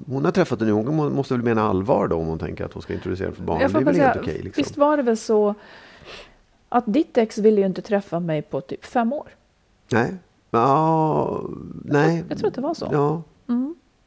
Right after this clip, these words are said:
Speaker 2: Var och
Speaker 1: Och
Speaker 2: en har sin process.
Speaker 1: Ja, nej, men då, jag tycker
Speaker 2: Och
Speaker 1: att
Speaker 2: det
Speaker 1: det är
Speaker 2: är
Speaker 1: väl
Speaker 2: inte
Speaker 1: helt okej. Nej.
Speaker 2: nödvändigt.
Speaker 1: Nej. Ja, men det, jag, jag kan, jag kan ibland tycka att det finns en massa såna där, liksom,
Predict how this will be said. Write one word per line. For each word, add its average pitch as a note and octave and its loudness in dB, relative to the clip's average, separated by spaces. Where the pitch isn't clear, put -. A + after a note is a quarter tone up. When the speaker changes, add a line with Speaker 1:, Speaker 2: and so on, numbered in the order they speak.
Speaker 2:
Var G#3+ 2
och D4 4
Speaker 1:
Och F4+ 4
Speaker 2:
en E4+ 2
har E4 0
sin F#4+ -4
process. - -2
Speaker 1:
Ja, E3+ 10
nej, F#3 8
men F#3+ 8
då, F#3+ 8
jag E3+ 2
tycker G3 0
Speaker 2:
Och - 6
Speaker 1:
att B3+ 0
Speaker 2:
det D#4+ 8
Speaker 1:
det - 8
är F3+ 2
Speaker 2:
är F3 4
Speaker 1:
väl F#3 6
Speaker 2:
inte D#3+ 6
Speaker 1:
helt D#4 4
okej. C3+ 2
Nej. - 6
Speaker 2:
nödvändigt. - -2
Speaker 1:
Nej. D3+ 2
Ja, B2 2
men D3 4
det, D#3+ 4
jag, D3 0
jag E3 -2
kan, E3+ 0
jag D#3+ 2
kan F3 4
ibland E3 4
tycka D3+ 0
att - -4
det C3 -2
finns D#3 0
en C#3 2
massa B2+ -2
såna G#2+ 0
där, F2+ 0
liksom, G2+ -4